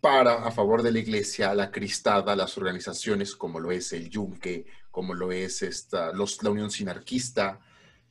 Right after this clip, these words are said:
y más tarde Acción Nacional, que aunque s-, no se definan como tal, como un partido, eh, religioso, un partido confesionario, pues sí abrazan las, la, el, la democracia cristiana, o cómo le llaman a...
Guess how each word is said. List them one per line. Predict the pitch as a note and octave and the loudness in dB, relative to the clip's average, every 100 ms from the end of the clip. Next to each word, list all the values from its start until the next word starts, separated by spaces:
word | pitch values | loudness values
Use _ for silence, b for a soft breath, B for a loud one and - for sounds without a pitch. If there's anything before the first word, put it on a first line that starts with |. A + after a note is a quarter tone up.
| b _ | b _
y | - B2+ B2 A#2 A2 | 0 2 2 0 0
más | A#2+ C3 | 2 4
tarde | D3 B2 | 4 4
Acción | C3 - C#3 | 0 2 2
Nacional, | C3 - D3+ F3+ D#3 - | 2 0 2 4 2 2
que | A2+ | 0
aunque | A2 A2 G#2 G#2 G2+ | 0 0 2 2 0
s-, | - - - - A#2 | -8 -8 -10 -2 0
no | D3+ | 2
se | F3 | 2
definan | D3+ D3+ D#3 C#3 B2+ | 2 0 -2 0 2
como | B2+ A#2+ B2 | 0 0 2
tal, | B2+ G#2+ G#2 - | 4 4 2 -4
como | - F#2 | -10 -8
un | F#2+ | -4
partido, | G#2+ G#2 - F#2+ G2+ F#2+ - - b b b - - G#2 | -2 -2 -2 2 4 4 0 -6 b b b -20 -14 -6
eh, | G2+ F#2 E2 - - - - - - | -4 -4 -6 -10 -16 -20 -20 -16 0
religioso, | B2+ B2+ - D#3+ D#3+ C#3 C#3 | 2 2 2 6 6 8 4
un | B2+ | 4
partido | A#2 - A2+ A2 | 2 0 -2 0
confesionario, | A#2 A2+ A#2 A2+ C#3 C3+ B2+ A#2 A2+ - B B B | 0 0 -4 0 2 4 4 2 -4 -6 B B B
pues | C3+ C3 | 2 2
sí | - B2+ | 4 4
abrazan | B2 A#2+ A2+ B2+ G#2+ | 6 4 2 -4 -2
las, | F2+ - - | -2 -4 -6
la, | G#2+ G2 F2+ | 0 2 2
el, | E2+ G2 F2 E2+ F#2+ | 0 -4 -4 -8 -8
la | G2+ G2 | -4 -2
democracia | F#2+ F#2 A2 G#2 - - | -4 -4 -4 -2 -4 -6
cristiana, | - F2+ - F2+ E2 A2+ E2 | -8 -12 -10 -6 -4 -4 -4
o | E2 | -6
cómo | - A2 | -6 -6
le | F#2 | -4
llaman | F2 F#2+ F#2+ D#2 | -6 -6 -6 -8
a... | G2 - | -16 -18